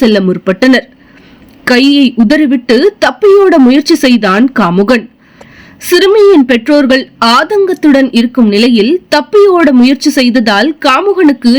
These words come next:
லைட்டாக ஊக்கு கொடுக்கப்பட்டு, பின்பு டபிள்யூ தேர்ட்டி ஃபோர் எண்ணூர் அனைத்து மகளிர் காவல் நிலையம் அழைத்து செல்லப்பட்டு புகார்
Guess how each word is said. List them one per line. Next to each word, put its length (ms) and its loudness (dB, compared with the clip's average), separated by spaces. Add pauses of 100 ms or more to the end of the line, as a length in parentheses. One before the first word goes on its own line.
(140)
லைட்டாக 580 -2 (160)
ஊக்கு 280 -2
கொடுக்கப்பட்டு, 640 -2 (560)
பின்பு 260 0 (120)
டபிள்யூ 320 2 (120)
தேர்ட்டி 300 0
ஃபோர் 220 -2 (180)
எண்ணூர் 320 2 (160)
அனைத்து 440 -2
மகளிர் 500 0
காவல் 400 0
நிலையம் 380 0 (140)
அழைத்து 440 -2
செல்லப்பட்டு 540 0 (180)
புகார் 340 0